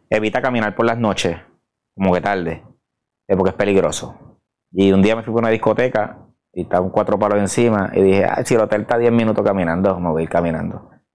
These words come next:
Me fui caminando, entonces ahí se me acercó alguien, empezó a ofrecerme cosas y qué sé yo. Cuando él vio como que yo lo estaba ignorando, le dije al tipo, "Mano, que yo no quería que caminara conmigo". El tipo pita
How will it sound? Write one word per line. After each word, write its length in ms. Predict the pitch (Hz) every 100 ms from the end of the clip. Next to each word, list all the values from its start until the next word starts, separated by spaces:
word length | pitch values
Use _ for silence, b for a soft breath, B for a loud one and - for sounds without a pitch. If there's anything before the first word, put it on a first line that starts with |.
| _
Me 80 | 92
fui 100 | 95
caminando, 460 | 107 117 127 131 101
entonces 520 | 85 87 98 95 82 - -
ahí 600 | 90 87 90 95 101 92
se 120 | 95
me 60 | 92
acercó 320 | 92 82 101
alguien, 500 | 113 120 110 98 98 B B B _ _ -
empezó 500 | 95 90 - 90 98
a 360 | 104 107 104 98
ofrecerme 480 | 95 92 95 101
cosas 540 | 98 110 117 113 113 104
y 40 |
qué 100 | 92
sé 200 | 95 104
yo. 380 | 104 123 123 120
Cuando 220 | 107 95 92
él 80 | 90
vio 180 | 98
como 200 | 107 107
que 160 | 104 98
yo 100 | 98
lo 60 | 95
estaba 200 | 101 101
ignorando, 380 | 101 101 113
le 60 | 98
dije 100 | 95
al 100 | 92
tipo, 200 | - 95
"Mano, 180 | 98 107
que 80 | 95
yo 100 | 90
no 80 | 87
quería 160 | 95
que 60 | 101
caminara 340 | 101 101 101
conmigo". 360 | 101 101 123 117
El 100 | 92
tipo 240 | - 95
pita 400 | 92 110 95 -